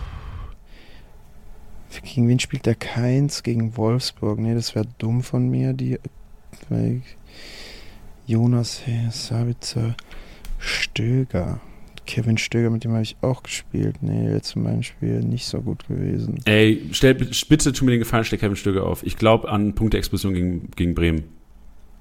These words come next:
Speaker 1: Okay, Stögi. Kenn ich auch noch aus Lautern.
Speaker 2: Ge-,
Speaker 1: Mm.
Speaker 2: wie, wie ist, wie ist Stöger drauf?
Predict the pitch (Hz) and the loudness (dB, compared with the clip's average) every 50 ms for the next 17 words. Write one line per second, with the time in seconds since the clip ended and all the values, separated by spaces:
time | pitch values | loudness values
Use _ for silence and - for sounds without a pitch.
0 | - - - - - - 131 127 - - 117 107 101 - - - 104 107 107 107 | -20 -20 -20 -12 -6 -2 -2 -2 0 2 2 2 2 2 0 0 2 2 2 2
1 | 107 107 110 - - - - - - - - - 135 123 107 107 107 110 113 107 | 2 0 -2 -6 -10 -20 -20 -20 -18 -8 -2 0 2 2 2 2 2 2 2 2
2 | 101 98 - 101 98 101 101 101 101 101 107 - - - - - - - - - | 2 2 0 0 0 0 0 0 -2 -2 -4 -6 -12 -20 -20 -20 -20 -18 -18 -16
3 | - - - - - - - - - - - - - - - - - - - - | -16 -16 -16 -18 -18 -18 -18 -18 -16 -16 -14 -14 -16 -14 -14 -14 -14 -14 -16 -16
4 | - - - - - - - - - - - - 120 123 123 127 127 127 127 127 | -16 -16 -16 -16 -16 -14 -14 -14 -14 -8 -4 0 2 4 4 4 4 4 4 4
5 | 127 127 127 131 131 131 123 - - - 113 131 143 - - 127 139 135 - - | 2 2 2 2 2 2 0 0 0 4 6 6 6 6 6 6 6 6 6 6
6 | 139 151 170 160 151 151 175 196 - - | 6 6 6 6 6 6 4 4 2 -2